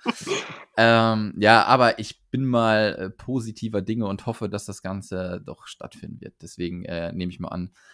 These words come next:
Speaker 2: dass wir uns da auch treffen werden. Ähm, wie es so ist, möchten wir natürlich ein bisschen über dich quatschen, was du gemacht hast, wie du angefangen hast, was du heute wirklich so machst. Ähm, du bist jetzt wirklich schon einige Zeit dabei.
Speaker 1: Ja.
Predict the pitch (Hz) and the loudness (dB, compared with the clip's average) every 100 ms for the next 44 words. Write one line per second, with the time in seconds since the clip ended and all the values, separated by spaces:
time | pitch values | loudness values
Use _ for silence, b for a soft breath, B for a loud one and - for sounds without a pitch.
0 | b - 90 95 90 - 92 98 98 80 | b -16 -14 -10 -10 -4 0 0 -2 -4
1 | 95 - _ b b b _ - - 135 | -6 -6 _ b b b _ -10 2 2
2 | 156 127 113 98 95 90 - - 143 151 | 2 4 4 4 2 -6 -6 0 2 2
3 | 156 156 _ - 131 123 196 - 165 175 | 0 -4 _ -16 -8 -2 -2 0 0 0
4 | - 135 147 - 175 175 - 131 156 165 | -6 0 0 2 0 0 -10 -6 -6 -4
5 | 151 151 156 151 151 156 147 110 156 135 | -6 -6 -6 -6 -8 -6 -6 -4 -6 -6
6 | - 131 123 - 139 135 120 120 - 127 | -8 -6 -6 -6 -6 -6 -6 -8 -10 -8
7 | 123 120 - 127 - - 123 117 101 110 | -4 -4 -6 -10 -10 -8 -6 -4 -6 -8
8 | - 107 110 120 107 - - 101 - 107 | -10 -10 -10 -10 -12 -12 -18 -18 -16 -10
9 | 110 113 110 104 107 - 110 113 - - | -8 -8 -14 -14 -14 -10 -6 -8 -10 -8
10 | 101 104 101 101 110 107 - 110 107 - | -6 -6 -8 -10 -12 -12 -12 -16 -14 -14
11 | - 104 110 107 107 - 113 107 104 127 | -8 -8 -6 -6 -8 -8 -8 -4 0 2
12 | 151 | 2